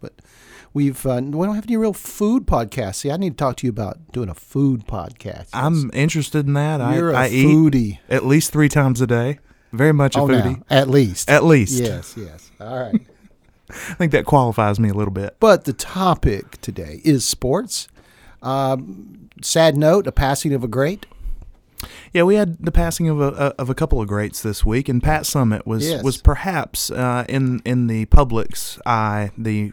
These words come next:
Speaker 2: the, uh, most notable,
Speaker 1: Mm-hmm.
Speaker 2: uh, of those. A lot of folks talking about that this week. Pat Summitt was the longtime head coach at the University of Tennessee, coached the women's basketball program there.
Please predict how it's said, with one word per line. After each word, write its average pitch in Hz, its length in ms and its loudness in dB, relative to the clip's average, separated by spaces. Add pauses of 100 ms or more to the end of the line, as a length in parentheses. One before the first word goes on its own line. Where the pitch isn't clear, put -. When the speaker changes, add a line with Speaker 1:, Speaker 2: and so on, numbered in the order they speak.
Speaker 2:
the, 104 440 -6 (120)
uh, 95 160 -16
most 101 320 -4
notable, 98 540 -2 (200)
Speaker 1:
Mm-hmm. 123 300 -10
Speaker 2:
uh, 101 180 -8
of 92 260 -8
those. 92 340 -6
A 98 40 -6
lot 107 160 -4
of 104 80 -6
folks - 240 -8
talking 104 340 -6
about 101 280 -6
that 101 200 -8
this 98 200 -8
week. 101 160 -6
Pat 117 200 0
Summitt 113 340 -2
was 107 260 -4
the 104 180 -4 (400)
longtime 123 760 2
head 117 240 -2
coach 101 400 -4
at 107 80 -6
the 101 80 -6
University 104 480 -2
of 101 80 -4
Tennessee, 98 420 -4
coached - 280 -8
the 104 60 -4
women's 110 300 2
basketball 90 540 -6
program 90 540 -4
there. 87 260 -6